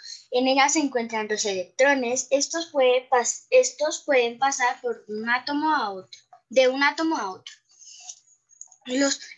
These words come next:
electrones. Los electrónicos, los electrones son partículas con carga eléctrica negativa y se mueven en gran velocidad alrededor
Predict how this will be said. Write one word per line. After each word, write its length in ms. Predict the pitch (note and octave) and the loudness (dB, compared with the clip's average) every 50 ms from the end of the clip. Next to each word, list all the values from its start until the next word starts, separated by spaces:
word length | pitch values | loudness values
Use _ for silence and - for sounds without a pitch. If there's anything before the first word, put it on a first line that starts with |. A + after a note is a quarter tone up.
| _ - | _ 0
electrones. 960 | C4 C4 C4 B3 A#3 - - _ - C#4 C#4+ C#4+ C4 A3 G3 F3 - - | 2 4 4 2 2 0 -4 _ 0 2 2 2 2 0 -2 -8 -10 -6
Los 180 | A#3+ B3+ B3+ - | -4 -2 -2 0
electrónicos, 920 | D4 C#4+ C4+ C#4 - C#4 C#4+ D4 D4+ D#4+ D#4+ G4 G4 G#4+ - - - - _ _ | 0 0 -2 -2 -2 -2 -2 0 0 0 0 2 2 0 0 -4 -14 -18 _ _
los 220 | - B3+ B3+ A#3+ C4 | -8 -6 -4 -2 -2
electrones 720 | C4 B3 A#3 A#3 _ - D#4+ D#4+ D#4 C#4 C4 C4+ C#4 - | -2 -4 -6 -8 _ -2 0 2 2 2 0 -4 -6 -4
son 140 | - C#4 C4 | -4 -4 -2
partículas 680 | C#4 C#4 C4+ - D4 C#4+ - D#4 D#4 F4 F#4+ - - - | -2 -2 -4 -4 -10 -12 -10 -6 -6 -4 -4 -4 -6 -8
con 280 | - C#4+ B3 A#3 A3 G3+ | -8 -8 -6 -6 -8 -6
carga 360 | - A3+ A3+ A3 A3+ A#3 A#3+ | -4 -4 -4 -2 -2 -2 -2
eléctrica 540 | A#3+ B3 C4 C#4 C#4 - - D4 D4 - D#4 | -2 -4 -6 -6 -6 -8 -14 -14 -8 -6 -6
negativa 580 | C4+ B3+ A#3 G#3+ G#3 G3+ G3+ _ G#3 G#3 F#3 - _ _ _ - - - - - - - | -6 -6 -6 -6 -8 -8 -8 _ -14 -16 -16 -18 _ _ _ -20 -18 -16 -16 -18 -14 -12
y 120 | C4 B3+ | -10 -4
se 160 | B3 B3+ A#3+ A#3 | 0 0 0 0
mueven 360 | A#3+ B3 B3 C4 C#4 D4 D4 | -2 -2 -2 -2 -2 -2 -4
en 120 | C#4 C4 | -4 -4
gran 300 | A#3+ A#3 A#3 A3+ A#3 A#3 | -2 -2 -2 -2 -2 -4
velocidad 480 | A#3 B3 B3 A#3+ - B3 A#3+ B3 B3+ - - - | -4 -4 -4 -4 -4 -4 -2 -4 -4 -2 -2 -2
alrededor 920 | B3 A3+ G#3+ G#3+ G#3+ G#3+ G#3 G#3 G#3 G3+ G3+ G3+ G#3 A3 B3+ D#4 D#4+ D#4+ | -2 -2 -4 -6 -12 -12 -12 -12 -14 -16 -16 -12 -8 -6 -6 -6 -6 -10